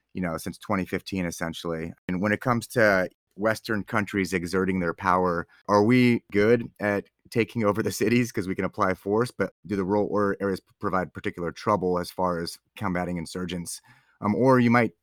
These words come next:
I don't know, John, if you have examples where actually, even with force, we can't take over cities because,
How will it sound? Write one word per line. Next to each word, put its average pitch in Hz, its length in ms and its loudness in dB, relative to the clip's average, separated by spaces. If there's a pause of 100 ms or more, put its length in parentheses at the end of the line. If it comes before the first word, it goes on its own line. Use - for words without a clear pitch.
I 107 60 -6
don't 110 100 0
know, 110 80 0
John, 107 200 0
if 101 100 -4
you 110 60 0
have 92 80 -2
examples 95 440 -4
where 95 200 2
actually, 101 440 0
even 107 260 -2
with 117 160 0
force, 95 280 -6
we 85 80 -10
can't 90 260 -8
take 87 200 -12
over 78 140 -12
cities 80 300 -10
because, 85 460 -8